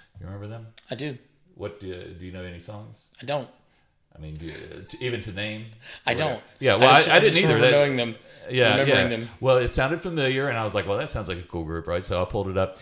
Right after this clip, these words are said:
Speaker 1: um, and we are going to listen to a song, uh, uh, called "I'm Sorry" from their debut album, nineteen eighty-eight. But it has been mentioned, and I have no, uh, actual proof of this to back it up,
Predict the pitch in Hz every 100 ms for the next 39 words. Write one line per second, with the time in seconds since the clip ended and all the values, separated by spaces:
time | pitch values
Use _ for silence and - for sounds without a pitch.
0 | - - - 98 95 90 98 98 101 101
1 | 107 156 127 107 110 101 104 - 107 113
2 | 90 92 92 92 - 85 80 76 76 _
3 | _ - 80 80 - - - - 87 -
4 | 95 82 - 156 131 76 73 - - _
5 | _ 90 82 78 78 85 92 90 82 82
6 | 82 85 95 82 87 85 78 82 - -
7 | - - - 95 82 - 104 98 107 92
8 | 95 113 101 101 - _ 95 139 269 -
9 | 123 82 82 139 117 _ _ - - _
10 | _ _ _ _ _ 85 87 92 87 90
11 | 92 90 87 85 80 - 87 - - 78
12 | 73 - 120 107 78 71 76 92 - 71
13 | 80 73 90 98 90